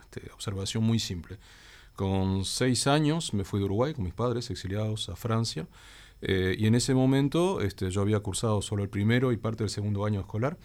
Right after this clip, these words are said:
Eh, el recuerdo que yo tenía es que Uruguay era un país sin indios. Este, pasaron más de diez años, este, en los cuales estaba, este, yo en Francia,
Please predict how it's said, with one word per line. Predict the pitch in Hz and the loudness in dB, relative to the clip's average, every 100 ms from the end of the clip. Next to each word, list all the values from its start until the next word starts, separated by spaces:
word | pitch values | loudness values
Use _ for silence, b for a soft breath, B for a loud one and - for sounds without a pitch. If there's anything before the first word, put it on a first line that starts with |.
| B B B B B | B B B B B
Eh, | - 101 95 95 - | 2 4 6 2 2
el | 110 | 2
recuerdo | 104 120 139 | 2 2 2
que | 113 | 2
yo | 107 | 2
tenía | 107 | 2
es | 123 110 90 | 2 -2 -4
que | |
Uruguay | 101 98 98 110 | -2 0 0 2
era | 104 | 0
un | 95 | -2
país | 95 98 | -2 -2
sin | 98 | 0
indios. | 107 95 85 - - - B B B B B | 2 0 -4 -12 -18 -20 B B B B B
Este, | - 87 - 92 | -8 -6 -4 -2
pasaron | 101 104 123 123 117 | 0 2 4 4 4
más | 113 | 4
de | 107 | 4
diez | 110 107 | 4 4
años, | 160 165 143 143 160 | 6 6 4 2 -2
este, | 95 87 - | -4 -4 -4
en | 98 95 92 | -4 -2 -4
los | 90 | -4
cuales | 107 101 - | -4 -6 -8
estaba, | - 101 95 92 95 92 - | -8 -6 -6 -8 -10 -12 -14
este, | - 90 | -10 -8
yo | 95 104 | -2 -2
en | |
Francia, | 110 127 127 175 | 0 0 -2 -4